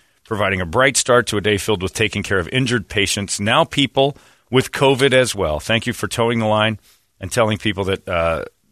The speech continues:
to be safe and masking. It really helps. Everything helps, and your voice reaches so many people. If one person puts a mask on because you said so, I'm grateful. Second, thank you for providing socially distanced, uh,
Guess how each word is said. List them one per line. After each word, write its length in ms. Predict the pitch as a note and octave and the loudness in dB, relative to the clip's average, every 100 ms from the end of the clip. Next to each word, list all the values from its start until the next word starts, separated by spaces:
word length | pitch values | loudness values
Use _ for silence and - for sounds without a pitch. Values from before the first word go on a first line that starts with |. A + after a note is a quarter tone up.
| _ | _
to 100 | - | -10
be 100 | F#2+ | -6
safe 480 | F2+ - C3 C3+ - _ _ _ _ | -4 2 2 0 -6 _ _ _ _
and 200 | G2+ F#2+ | -2 2
masking. 520 | F#2 E2+ - E2 C#2+ - | 2 2 0 -6 -10 -8
It 140 | F#2+ | -8
really 280 | G2 G#2 G#2+ | -4 -2 0
helps. 360 | E2+ D#2 - - | 0 -2 -6 -4
Everything 360 | A#2 C3 G#2 | 0 0 -2
helps, 400 | F2+ F#2+ G2 - | 0 0 0 -6
and 160 | G2+ F2 | -8 -6
your 80 | F#2 | -6
voice 340 | G2+ A2 - | -2 -4 -4
reaches 300 | G2+ - F#2 | -6 -6 -8
so 120 | G#2 | -6
many 160 | F#2+ E2+ | -6 -6
people. 360 | - G2 G#2+ | -4 -6 -4
If 100 | F#2+ | -4
one 140 | G#2 G#2 | -4 -2
person 340 | A2 G2 G2 | -2 -2 -4
puts 240 | - G#2 F2+ | -4 -4 -4
a 40 | |
mask 380 | E2 F#2 F2 - | -2 -2 -2 -4
on 140 | F2+ | -6
because 300 | E2 - F2 | -6 -6 -6
you 60 | D#2 | -6
said 280 | - F#2+ E2+ | -6 -6 -4
so, 300 | G2+ F2+ - _ _ _ - | -2 -2 -4 _ _ _ -12
I'm 160 | F2 F2 | -10 -4
grateful. 460 | F2+ F2 - - - _ _ _ _ | -2 -2 -4 -16 -18 _ _ _ _
Second, 540 | - - D3+ - F2+ _ _ _ _ | -6 0 0 0 -6 _ _ _ _
thank 240 | C#3 D3 | -2 0
you 100 | C#3+ | 0
for 160 | B2 B2+ | 0 -2
providing 480 | A#2+ G#2+ G#2+ G#2+ G2+ | 0 2 2 0 -2
socially 520 | - A2+ - A2 G#2+ | 0 0 0 -4 -2
distanced, 640 | G#2 F#2 - G2+ - - | -2 -2 -4 -6 -8 -12
uh, 60 | - | -6